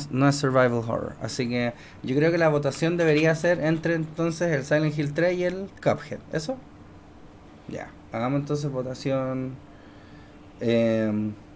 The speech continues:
entre esas dos. Entre Silent Hill tres y, ¿cómo se llama? Y Cuphead. Batman, pero es que, weón, el Batman es eterno, todos los Batman son eternos. Ya, voy a hacer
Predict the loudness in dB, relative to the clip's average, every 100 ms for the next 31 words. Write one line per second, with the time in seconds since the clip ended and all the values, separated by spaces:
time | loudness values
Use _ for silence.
0 | -14 -4 -2 -2 -2 -4 -4 -8 -12 -20
1 | -20 -20 -20 -6 -4 -4 -6 -6 -4 -4
2 | -4 -6 -6 -8 -8 -4 -2 -2 -8 -10
3 | -10 -4 -2 -2 -6 -12 -18 -20 -20 -20
4 | -20 -20 -20 -20 -18 -8 -4 -2 -4 -4
5 | -6 -8 -8 -8 -4 -2 -2 -6 -8 -4
6 | -4 -4 -16 -20 -20 -20 -20 -20 -20 -20
7 | -10 2 4 4 0 0 0 2 4 4
8 | 4 2 2 2 2 0 0 2 2 2
9 | 2 0 2 4 4 4 2 2 2 2
10 | 2 -2 -4 -10 -8 -2 -2 -4 -16 -20
11 | -20 -6 -2 -2 0 -2